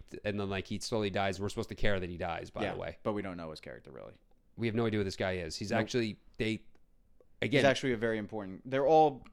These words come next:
Speaker 2: all those other characters that we see in this movie are important to this story.
Speaker 1: But in this movie
Speaker 2: In this movie, they're not.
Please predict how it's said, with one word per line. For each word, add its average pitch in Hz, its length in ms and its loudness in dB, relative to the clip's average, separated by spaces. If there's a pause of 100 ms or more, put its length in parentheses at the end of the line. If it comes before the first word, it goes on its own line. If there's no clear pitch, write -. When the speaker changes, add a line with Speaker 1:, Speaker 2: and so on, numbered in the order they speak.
(240)
Speaker 2:
all 165 180 4
those 190 200 2
other 165 160 -2
characters 135 440 -4
that 131 120 -4
we 110 80 -8
see - 200 -10
in 123 60 -4
this 127 140 -8
movie 139 180 -10 (200)
are 101 100 -10 (140)
important 131 500 -4
to - 120 -16
this 98 140 -10
story. 123 340 -4
Speaker 1:
But 127 200 4
in 120 220 6
this 123 220 4
movie 113 440 6
Speaker 2:
In 110 60 4
this 104 120 0
movie, 127 160 2
they're 104 100 -2
not. 95 260 -6